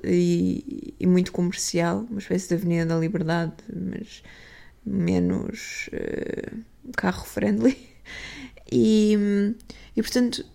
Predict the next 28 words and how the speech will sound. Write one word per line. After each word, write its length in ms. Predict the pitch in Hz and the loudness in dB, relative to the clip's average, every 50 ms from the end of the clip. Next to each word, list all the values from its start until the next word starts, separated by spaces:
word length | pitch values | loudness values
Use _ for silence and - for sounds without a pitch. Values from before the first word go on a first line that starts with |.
| - - | -4 2
com 140 | - 247 | 4 4
mais 320 | 233 233 247 247 247 247 - | 6 6 4 4 2 2 4
tempo 220 | - 196 190 214 | 4 4 4 6
nestas 260 | 214 202 208 - 214 | 4 2 2 2 2
cidades 680 | - - 220 208 202 185 180 196 214 220 - - - - - | 4 6 8 8 8 6 4 2 0 -4 -6 -6 -8 -4 2
do 100 | - 190 | 4 4
norte 360 | 185 185 185 180 180 - - | 6 6 6 4 2 2 2
da 60 | 175 175 | 4 4
Europa, 580 | 175 165 165 170 170 170 170 - 196 202 220 - - - - - - - - - - - - - - - - - - - | 6 6 6 4 4 2 2 0 0 0 0 -4 -12 -20 -20 -20 -20 -20 -20 -20 -20 -18 -16 -16 -16 -16 -20 -20 -12 0
quando 240 | - 233 226 226 220 | 6 6 8 8 8
se 160 | 220 - - | 6 4 2
visita 320 | 196 196 220 233 220 233 226 | 2 2 4 4 4 4 4
também 260 | 226 226 226 226 226 | 4 4 2 2 2
tem 120 | 233 233 | 2 4
muito 800 | 226 226 226 220 220 220 - - - - 220 220 220 220 226 226 226 226 214 | 4 4 4 4 4 2 0 -2 0 2 4 4 6 6 4 4 4 6 6
a 60 | 214 | 6
ver 160 | 208 214 220 | 8 6 6
isto, 180 | 220 208 - - | 6 4 0 -4
porque 300 | - - - - - - - | -14 -18 -16 -14 -14 -4 2
temos 240 | - 208 190 190 196 | 6 6 6 6 4
que 80 | - 196 | 4 6
ver 240 | 190 202 196 196 196 | 8 8 8 6 4
que 160 | - 208 214 - - - - - - - - - | 0 0 0 -2 -4 -16 -18 -20 -18 -14 -6 2
ir 160 | - 214 208 190 | 6 6 6 6
dois 400 | 175 175 185 220 226 233 220 208 | 8 10 12 12 12 12 10 8
dias 300 | 208 220 214 202 202 214 | 6 8 10 10 10 10
no 120 | 202 202 | 10 8
inverno 720 | 202 196 185 185 196 196 196 202 202 214 220 226 226 247 | 8 8 8 8 8 8 8 8 6 4 4 2 2 0